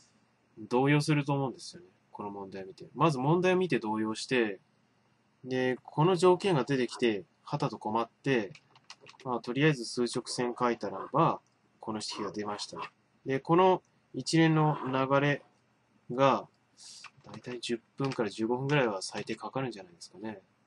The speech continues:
なんか、あの、い-、いらぬこともやりそうですしね。明後日の方向行きかけて。で、えー、終わってしまえば、これはとても筋のいい問題です。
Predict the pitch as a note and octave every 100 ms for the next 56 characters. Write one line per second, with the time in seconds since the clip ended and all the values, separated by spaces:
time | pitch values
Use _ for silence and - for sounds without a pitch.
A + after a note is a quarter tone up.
0 | _ _ _ _ _ _ _ _ _ _
1 | _ _ _ _ _ _ _ _ _ _
2 | _ _ _ _ _ _ _ - A2+ G#2
3 | F#2+ - - G2 G2 - - - - A2+
4 | B2+ C#3+ D#3 D#3 D3 F#2+ - G#2 G#2 G#2
5 | G#2 - _ _ _ _ _ _ _ _
6 | _ _ _ _ _ _ _ _ - A2
7 | A#2+ - G2 G2+ F#2+ G2 F#2 - F#2+ F#2
8 | - _ _ _ _ _ _ _ _ _
9 | _ - C#3 C3 - C#3 B2+ B2 A#2+ D3+
10 | E3 A3+ A3+ A3 B3 G3+ C3+ - A#2+ A#2
11 | A#2 C3+ C#3 D3 C3+ G#2 G#2+ G#2+ F#2 F2+
12 | F2 F2 -